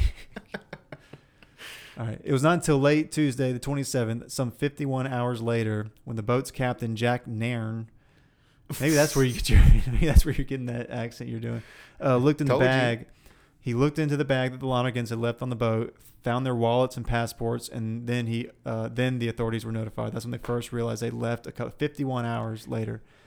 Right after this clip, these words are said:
Speaker 1: Police checked their hotel and confirmed they had never returned, and then a massive search was launched with seventeen planes, two helicopters, several private boats, and Navy divers covering a thirty-two hundred square nautical mile area.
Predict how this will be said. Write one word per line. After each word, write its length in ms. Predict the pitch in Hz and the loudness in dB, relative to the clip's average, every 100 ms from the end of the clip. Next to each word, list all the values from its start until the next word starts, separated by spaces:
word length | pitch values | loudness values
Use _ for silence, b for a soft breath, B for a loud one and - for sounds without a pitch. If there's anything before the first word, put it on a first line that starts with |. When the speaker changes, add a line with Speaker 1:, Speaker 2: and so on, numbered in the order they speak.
| b b b b | b b b b
Speaker 1:
Police 320 | - 131 143 | 0 0 0
checked 240 | - 135 147 | 0 -2 0
their 100 | 139 | 2
hotel 480 | 139 139 120 117 | 0 2 2 2
and 100 | 117 | 0
confirmed 380 | 110 - 120 131 | -4 -4 -4 -2
they 80 | 120 | -2
had 100 | 110 | -2
never 200 | 113 123 | -2 -2
returned, 520 | 127 120 110 110 110 - b b b | -4 -4 -2 -4 -6 -12 b b b
and 160 | 117 113 | -6 -2
then 80 | 117 | 0
a 40 | |
massive 380 | 113 120 117 120 | 0 -2 -4 -6
search 320 | - 120 117 | -2 -2 -4
was 140 | 110 | -8
launched 400 | 110 107 107 - | -4 -4 -4 -8
with 80 | 110 | -10
seventeen 540 | - 123 120 117 120 120 | -6 -4 -4 -6 -6 -6
planes, 560 | 117 113 117 117 113 - b b | -6 -4 -4 -6 -10 -16 b b
two 160 | - 131 | -4 -2
helicopters, 840 | 120 117 113 113 110 120 113 110 - b b | 0 0 0 -4 -4 -4 -4 -6 -16 b b
several 340 | - 123 127 | -6 -4 -4
private 360 | - 120 117 120 | -2 -2 0 -2
boats, 340 | 117 113 110 | 0 0 -4
and 100 | 117 | -6
Navy 280 | 110 113 117 | -4 -2 -2
divers 480 | 120 113 113 110 - b - | -2 -2 -4 -6 -12 b -8
covering 320 | 123 117 120 | -6 -4 -4
a 40 | |
thirty-two 480 | 110 123 120 113 123 | -4 -4 -4 -2 -2
hundred 320 | 113 113 117 | -2 -4 -6
square 340 | - - 120 113 | -8 -4 -2 0
nautical 340 | 113 113 120 | -2 -6 -6
mile 320 | 110 110 107 - | -6 -4 -6 -6
area. 440 | 120 110 107 107 | -4 -4 -4 -10